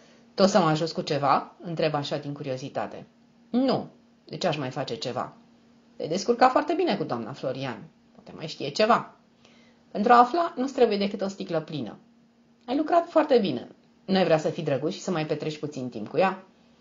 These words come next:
„Credeam că e treaba poliției.” „Sigur, dar ideea cu fata a fost a ta.”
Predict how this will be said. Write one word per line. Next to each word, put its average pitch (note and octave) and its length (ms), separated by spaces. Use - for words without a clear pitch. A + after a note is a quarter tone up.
„Credeam D#3 380
că D#3+ 80
e D#3 60
treaba C#3 280
poliției.” E3+ 640
„Sigur, C#3+ 420
dar G3 200
ideea A#3+ 320
cu - 60
fata A3+ 420
a A3+ 60
fost A#3+ 260
a G#3 80
ta.” C3 280